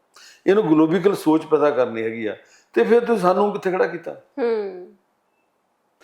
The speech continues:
Speaker 1: ਫਿਰ ਇਸ ਐਜੂਕੇਸ਼ਨ ਨੂੰ ਲਾਗੂ ਕਰੋ, ਪ੍ਰੈਕਟੀਕਲ ਕਰੋ। ਚਲੋ, ਸਰਕਾਰ ਨੇ ਕੋਸ਼ਿਸ਼ ਕੀਤੀ, ਉਹਨਾਂ ਨੇ ਨਾ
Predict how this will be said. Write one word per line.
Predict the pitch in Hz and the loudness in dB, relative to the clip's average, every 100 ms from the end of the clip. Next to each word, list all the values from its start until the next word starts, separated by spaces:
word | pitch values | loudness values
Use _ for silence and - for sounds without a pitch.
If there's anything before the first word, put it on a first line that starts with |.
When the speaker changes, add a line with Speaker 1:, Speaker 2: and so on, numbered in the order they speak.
| _ _ _ | _ _ _
Speaker 1:
ਫਿਰ | 156 202 | 2 2
ਇਸ | 190 | 2
ਐਜੂਕੇਸ਼ਨ | 185 165 175 165 | 2 2 0 0
ਨੂੰ | 190 | 0
ਲਾਗੂ | 151 131 | 0 0
ਕਰੋ, | 147 170 - - _ _ _ _ _ _ - | -2 -4 -6 -16 _ _ _ _ _ _ -2
ਪ੍ਰੈਕਟੀਕਲ | 156 165 160 156 | 0 0 -2 0
ਕਰੋ। | 160 156 - - - | 0 0 -4 -16 -2
ਚਲੋ, | 214 233 | 2 2
ਸਰਕਾਰ | 196 165 156 160 | 0 0 0 0
ਨੇ | 170 | 0
ਕੋਸ਼ਿਸ਼ | 156 143 139 | -2 -2 -6
ਕੀਤੀ, | 110 113 127 | -8 -8 -6
ਉਹਨਾਂ | 139 139 | -4 -4
ਨੇ | 120 | -4
ਨਾ | 123 135 | -4 -6